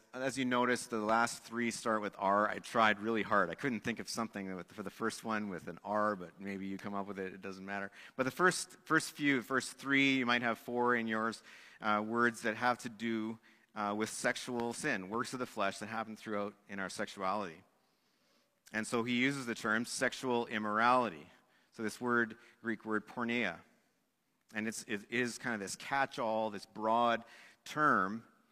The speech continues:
to describe all sexual sin outside of God's design and intentions for marriage. And let me tell you, like, his, his gift, the gift of sex is delightful as it's intended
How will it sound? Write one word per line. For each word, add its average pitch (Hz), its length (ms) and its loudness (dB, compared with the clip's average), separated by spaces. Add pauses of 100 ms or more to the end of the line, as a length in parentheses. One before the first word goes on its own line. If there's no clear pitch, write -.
(1120)
to 123 100 -6
describe 113 440 2
all 135 240 4
sexual 135 440 0
sin 107 440 -4
outside 135 520 0
of 117 140 -6
God's 113 400 0
design 104 800 0 (400)
and 107 100 -4
intentions 110 720 -4
for 101 220 -10
marriage. 104 580 0 (1300)
And 117 100 -6
let 123 80 0
me 127 60 -2
tell 143 160 2
you, 117 80 2
like, 107 140 0
his, 131 220 -4 (300)
his 120 160 -4
gift, 143 480 0
the 113 80 -8
gift 151 300 0
of 123 100 -2
sex 139 360 -2
is 117 240 -6
delightful 123 840 0 (300)
as 120 220 -2
it's 120 160 -4
intended 127 760 -2